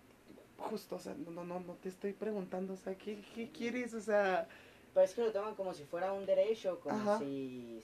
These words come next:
Speaker 2: si, "Ay, es mi derecho poder opinar sobre eso", porque como que tienen una idea de lo que es la libertad de expresión como muy, muy extraña, como que
Speaker 1: Ujú.
Speaker 2: es muy errónea,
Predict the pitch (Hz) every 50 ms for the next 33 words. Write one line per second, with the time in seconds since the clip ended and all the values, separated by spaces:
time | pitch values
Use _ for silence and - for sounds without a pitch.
0 | - - 123 117 110 101 113 127 165 175 180 156 170 208 214 202 185 160 175 175
1 | 185 208 - - 180 156 165 190 196 - 175 156 147 160 165 - - 180 175 170
2 | 165 165 165 - 175 165 - 151 143 - 131 127 - 123 123 127 127 - 127 120
3 | - 131 135 139 151 156 160 160 160 165 165 160 151 151 156 160 165 160 147 135
4 | 135 135 - 127 123 120 131 135 143 143 143 143 135 117 - - 143 135 131 -
5 | - 131 120 - 123 120 110 123 131 123 113 110 107 110 113 110 107 110 110 120
6 | 123 120 - - - 113 110 120 135 143 151 143 - 123 123 190 185 180 180 170
7 | 165 165 156 127 120 120 123 123 127 135 131 117 113 117 120 135 147 180